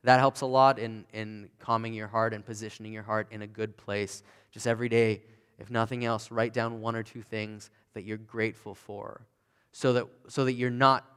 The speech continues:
so that you're taking time to see things other than the bad news, other than the things that, uh, that induce fear. So how can you posture yourself to grow and thrive during this storm?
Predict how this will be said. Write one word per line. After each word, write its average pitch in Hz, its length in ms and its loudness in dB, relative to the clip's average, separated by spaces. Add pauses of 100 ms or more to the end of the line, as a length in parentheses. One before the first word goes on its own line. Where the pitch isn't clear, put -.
(180)
so - 140 -4
that 139 60 4
you're 123 80 0
taking 165 320 0
time 139 220 2
to - 120 -12
see - 260 -2
things 107 640 -4 (300)
other 131 260 6
than 110 460 -4 (580)
the 120 80 -2
bad 113 320 6
news, 113 320 -4
other 123 200 0
than 113 120 -2
the 113 80 -8
things 113 340 -6
that, 104 200 -2 (340)
uh, 101 280 -2 (360)
that 110 200 -2
induce 104 420 -8
fear. - 340 -18 (1600)
So 120 160 -8
how 143 140 4
can 143 120 -4
you 127 80 -4
posture 131 440 -4
yourself 113 400 -6
to 113 100 -10
grow 107 500 -2 (720)
and 107 100 -12
thrive 104 440 0
during 101 260 -12
this 98 100 -16
storm? 95 440 -16